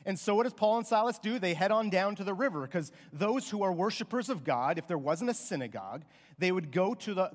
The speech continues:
to the nearest body of water or stream to, to read, to pray, to discuss.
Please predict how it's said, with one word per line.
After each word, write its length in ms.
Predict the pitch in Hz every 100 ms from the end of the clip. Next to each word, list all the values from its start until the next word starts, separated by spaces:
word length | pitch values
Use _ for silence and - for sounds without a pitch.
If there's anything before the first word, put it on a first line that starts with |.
| 139
to 120 | 165
the 80 | 156
nearest 420 | 160 196 165 127
body 260 | 151 175 202
of 140 | 160
water 320 | 143 147 175
or 100 | 190
stream 640 | 180 - - 117 127 180 175
to, 180 | 123 - - _ -
to 120 | 120
read, 580 | 110 202 202 202 185 - - _
to 100 | 160
pray, 680 | - - 180 185 185 185 - - _
to 100 | -
discuss. 840 | 135 160 - 208 - - - -